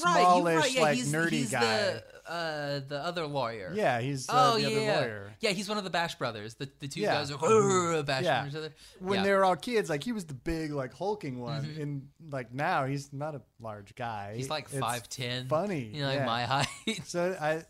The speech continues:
Speaker 2: you know, it'd be cool if they could bring some of those guys back and
Speaker 1: I could s-
Speaker 2: make cameos.
Speaker 1: That would be, that would be interesting.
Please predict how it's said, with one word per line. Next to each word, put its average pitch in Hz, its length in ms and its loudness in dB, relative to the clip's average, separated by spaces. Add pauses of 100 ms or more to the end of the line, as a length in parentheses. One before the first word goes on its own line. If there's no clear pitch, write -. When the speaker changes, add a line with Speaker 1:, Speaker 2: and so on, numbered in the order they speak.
(100)
Speaker 2:
you 156 200 -8
know, 123 100 -2
it'd 139 140 -6
be 165 80 -4
cool 185 200 0
if 160 60 -2
they 143 140 -6
could 120 180 -8
bring 123 240 -8
some 120 160 -12
of 113 80 -12
those 110 160 -12
guys 104 240 -14
back 104 400 -16
and 101 260 -12
Speaker 1:
I 277 60 -12
could - 140 -20
s- - 260 -16
Speaker 2:
make 127 240 -8
cameos. 117 540 -8
Speaker 1:
That 190 100 -8
would 147 100 -10
be, 120 120 -10
that 117 100 -12
would 110 100 -20
be - 100 -18
interesting. 117 440 -16